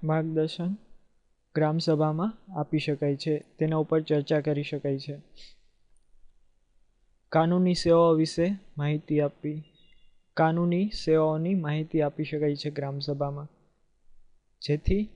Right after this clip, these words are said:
લોકોમાં કાયદાકીય નોલેજ વધે, કાયદા બાબતે લોકો સભાન બને તે માટે.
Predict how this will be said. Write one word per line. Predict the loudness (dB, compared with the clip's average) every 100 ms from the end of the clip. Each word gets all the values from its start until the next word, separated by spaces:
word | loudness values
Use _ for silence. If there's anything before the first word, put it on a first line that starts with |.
| -20 -14 0
લોકોમાં | 0 2 0 0 -2 -4 _ _ _
કાયદાકીય | 0 2 2 -2 -2 -2 0 0 -6 _ _ _ _ -6
નોલેજ | -2 2 0 -2
વધે, | -4 -2 -2 -4 -8 _ _ _ _ _
કાયદા | 0 0 2 0 0 -4 _ _
બાબતે | -4 -2 -2 -2 -8 -8 -8
લોકો | -2 -2 -2 -6
સભાન | -6 -6 -4 -4 -4 -4
બને | -4 -6 -12 _ -20 -20 _ -20 _ _
તે | -4
માટે. | -2 -8 -6 -10